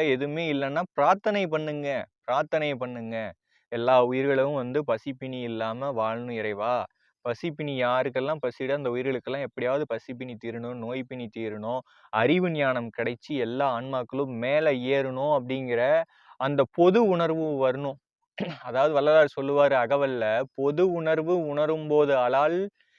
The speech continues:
பிரித்தே அதியனில் தோன்றா அருட்பெரும் ஜோதி." அவ்வளோ எளிதா இறைவனை நீங்க கண்ட முடியும். இறைவன் கருணையில தான் இருக்காரு.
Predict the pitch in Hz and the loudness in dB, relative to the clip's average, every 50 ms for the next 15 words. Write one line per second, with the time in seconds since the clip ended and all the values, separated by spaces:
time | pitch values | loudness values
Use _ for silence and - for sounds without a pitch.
0 | _ _ _ - 151 143 156 147 - 175 180 180 156 139 139 147 180 180 180 175 | _ _ _ -4 0 0 0 2 2 4 6 8 8 6 6 4 2 2 2 2
1 | 170 170 165 160 143 - 147 143 143 147 143 156 175 185 170 151 147 165 170 - | 2 0 -2 0 0 2 2 2 2 4 6 6 6 8 8 6 6 4 2 0
2 | - 165 160 165 165 156 139 147 143 135 131 120 110 - _ _ _ _ _ _ | 0 2 2 2 0 0 0 2 2 2 2 0 -4 -10 _ _ _ _ _ _
3 | _ _ _ _ _ _ _ _ _ _ _ _ _ _ _ - 185 185 170 156 | _ _ _ _ _ _ _ _ _ _ _ _ _ _ _ -2 -2 -2 -2 -4
4 | 135 123 113 113 120 139 160 175 170 151 147 160 170 185 196 185 180 165 160 160 | -6 -4 -4 -4 -2 2 4 6 6 6 6 4 4 4 4 4 4 4 4 2
5 | 165 165 165 175 180 185 175 165 156 156 160 180 185 175 - 147 143 151 165 165 | 2 2 0 0 0 0 -2 -2 -2 -2 -2 -2 -2 -2 -2 -4 -4 -2 -4 -4
6 | 165 156 143 131 123 127 135 156 165 170 170 156 - - 135 139 156 165 170 170 | -2 -2 -2 -2 0 0 0 0 0 -2 -6 -4 0 2 2 2 2 0 -2 -2
7 | 165 160 156 147 165 180 180 165 196 156 - 120 104 95 | 0 0 0 2 0 0 0 0 -2 -4 -4 -4 -4 -4